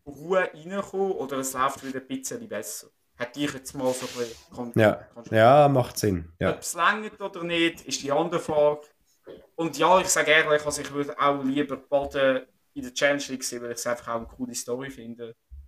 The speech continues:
Speaker 2: Ja, mega.
Speaker 1: Also mit Amateurvereinen und jetzt sich so aufgeschafft. Also würde ich ihnen schon gönnen, wenn sie die Liga können halten können. Ob's, ob dann halt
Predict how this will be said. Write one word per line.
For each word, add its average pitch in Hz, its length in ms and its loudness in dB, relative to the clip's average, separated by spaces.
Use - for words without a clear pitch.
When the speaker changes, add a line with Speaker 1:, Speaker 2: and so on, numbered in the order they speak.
Speaker 2:
Ja, 135 240 10
mega. 131 320 2
Speaker 1:
Also 110 180 -2
mit 131 260 -12
Amateurvereinen 139 1000 -6
und 127 100 -6
jetzt 135 340 -12
sich - 300 -8
so 143 260 -2
aufgeschafft. 135 640 -4
Also 135 300 -2
würde 143 160 -4
ich 156 60 -8
ihnen 135 120 -4
schon 156 160 -2
gönnen, 160 300 -2
wenn 156 140 0
sie - 160 -8
die 156 60 -12
Liga 156 180 -4
können 143 240 -4
halten 120 280 -4
können. 127 240 -8
Ob's, - 400 -10
ob 180 160 -4
dann 175 160 -8
halt 156 220 -2